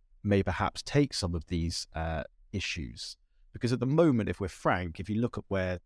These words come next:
we've just had a departmental reorganisation in the, the U K where their, the business department was split up. It obviously is in charge of, uh, employment, uh,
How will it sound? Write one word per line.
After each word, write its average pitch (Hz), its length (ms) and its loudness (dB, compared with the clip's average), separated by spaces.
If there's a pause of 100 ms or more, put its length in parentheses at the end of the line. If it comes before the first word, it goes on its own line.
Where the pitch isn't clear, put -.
(200)
we've 90 200 -4
just - 140 -4
had 87 140 -2
a 85 160 -2
departmental 90 720 0
reorganisation 92 800 0
in 87 120 -2
the, 90 220 -4 (420)
the 95 100 0
U 92 200 0
K 98 340 4
where 92 400 2 (1120)
their, 95 680 4 (120)
the 104 80 -2
business 110 280 2
department 92 520 0
was 92 340 -2
split - 340 -2
up. - 300 0
It - 160 -2 (540)
obviously 98 280 -2
is 87 100 -2
in 87 80 -2
charge 104 400 4
of, 87 320 -2
uh, 87 160 -4
employment, 95 640 -2 (180)
uh, 82 140 -6